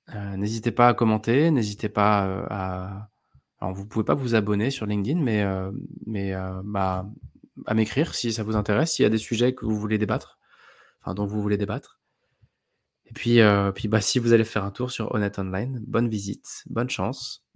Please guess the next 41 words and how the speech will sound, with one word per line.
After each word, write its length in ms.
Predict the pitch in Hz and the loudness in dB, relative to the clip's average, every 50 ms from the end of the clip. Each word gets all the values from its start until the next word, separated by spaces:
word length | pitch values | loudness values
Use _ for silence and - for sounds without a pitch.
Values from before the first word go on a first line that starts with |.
| - _ - | -20 _ -8
Et, 140 | - - 50 | -6 -4 -4
euh, 260 | 50 50 50 - - - - - - - _ | -4 -4 -4 -6 -6 -6 -6 -8 -8 -10 _
<laughs> 280 | _ _ _ _ _ _ | _ _ _ _ _ _
je 100 | - - - | -20 -12 -6
vous, 180 | - 117 107 107 | -4 -2 -2 -2
je 60 | 104 | -2
vous 120 | 104 107 113 | -2 0 0
ai, 140 | 110 107 - - - - - - - | 0 -2 -4 -8 -18 -18 -18 -18 -18
je 80 | - - | -8 -2
vous 80 | - 113 | -2 0
souhaite 280 | - - 131 131 123 | 2 4 4 4 4
de 80 | 107 110 | 4 0
vous 140 | 101 110 104 | 0 0 0
perdre 340 | - - 135 135 123 107 | 2 4 4 4 4 2
en 80 | 113 110 | 0 -2
chemin, 360 | 104 - - 107 107 123 147 | -2 0 0 2 2 2 2
mais 120 | 143 117 101 | 2 0 0
surtout 440 | - - 113 107 - - 131 147 | -2 -2 -4 -4 -4 -4 -4 -4
de, 300 | 147 117 107 101 - - _ _ _ _ _ _ _ _ _ _ _ _ _ _ _ _ _ _ _ _ _ _ - - - | -2 -2 -4 -4 -4 -6 _ _ _ _ _ _ _ _ _ _ _ _ _ _ _ _ _ _ _ _ _ _ -20 -8 -2
d'avoir, 500 | - 117 107 107 110 113 113 110 104 104 | 0 0 2 2 4 4 4 4 2 0
euh, 240 | 101 98 95 95 98 | -2 -2 -2 -2 -2
de 80 | 98 107 | -2 -4
repartir 460 | - - - 110 - - - 151 131 | -4 -4 -4 -4 -2 -2 0 2 4
avec 200 | 113 107 110 107 | 4 4 4 2
des 280 | 110 117 110 107 117 | 2 0 0 -2 -4
idées 460 | 117 110 113 117 117 131 143 151 156 - _ - - _ _ _ _ _ _ _ _ _ _ - | -4 -2 -2 0 0 0 -2 -4 -6 -10 _ -20 -20 _ _ _ _ _ _ _ _ _ _ -2
de 60 | 110 | 0
métiers 420 | 113 113 107 - - 131 - - - | 2 2 0 0 -2 -4 -4 -4 -6
à 180 | - - - - - | -6 -6 -6 -6 -6
explorer, 560 | 135 127 - - - - 117 110 107 104 - - | -8 -6 -6 -6 -4 -4 -2 -2 -4 -6 -6 -4
et 100 | - 117 | -2 0
non 140 | 120 120 127 | 0 0 0
pas 140 | 147 147 | 0 -2
sur 160 | 143 - 127 117 | -2 -2 -4 -4
Internet, 520 | 117 110 113 110 101 95 - - - _ _ _ _ _ _ _ - | -2 0 0 0 -2 -2 -6 -12 -20 _ _ _ _ _ _ _ -8
à 100 | - 107 | -6 -6
explorer 380 | 101 - - - 113 110 127 123 | -6 -6 -4 -2 0 2 2 2
avec 180 | 110 107 101 | 0 0 -2
des 100 | 107 104 | -2 -2
vraies 440 | 101 98 107 107 104 104 117 - - _ _ | -2 -2 -4 -6 -4 -4 -4 -4 -6 _ _
personnes, 380 | - 104 - - - - - | -14 -12 -12 -12 -12 -12 -14